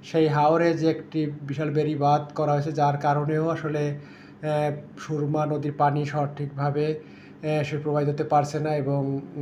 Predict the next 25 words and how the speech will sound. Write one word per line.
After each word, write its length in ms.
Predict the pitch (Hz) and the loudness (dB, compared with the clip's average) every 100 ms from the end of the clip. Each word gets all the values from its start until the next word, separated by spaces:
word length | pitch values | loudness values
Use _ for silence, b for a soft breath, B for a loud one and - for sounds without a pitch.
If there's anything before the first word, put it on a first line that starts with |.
| 135 | -4
যার 180 | 139 | -2
জন্য 240 | 139 143 143 | 0 -2 0
একটু 260 | 143 - | -2 -4
বৃষ্টি 340 | 139 143 - 143 | -4 -4 -4 -2
হলে 300 | 139 143 147 | 0 2 2
বা 180 | 139 135 | 2 2
ভারী 240 | 135 139 | 0 0
বৃষ্টি 300 | 143 143 151 | -2 -4 -2
হলে 340 | 143 143 147 147 B B B | 2 2 0 -4 B B B
এবং 220 | 143 143 | 0 2
পাহাড়ি 280 | 143 139 147 | 4 4 4
ঢল 200 | 139 139 | 4 4
আসলে 300 | 143 143 147 | 4 2 -2
পরেই, 340 | 143 143 147 156 | 0 0 0 0
আহ, 640 | - - - - 147 143 | -6 -18 -12 -2 0 0
সিলেটের 480 | 147 147 147 151 143 | 2 2 2 0 0
বিভিন্ন 420 | 139 143 147 143 | 0 2 2 2
এলাকা 360 | 135 139 143 | 2 2 4
আসলে 240 | 147 143 143 | 2 2 -2
প্লাবিত 360 | 139 139 135 | 2 2 2
হচ্ছে। 400 | 135 131 - 151 156 - B B B B - | -2 -4 -4 -4 -4 -10 B B B B 2
আর 300 | 139 139 143 - | 6 6 4 0
এই 160 | 165 160 | 0 2
বাঁধের 320 | 151 151 170 | 4 4 4
কারণে 500 | 170 165 160 156 156 | 4 4 4 2 0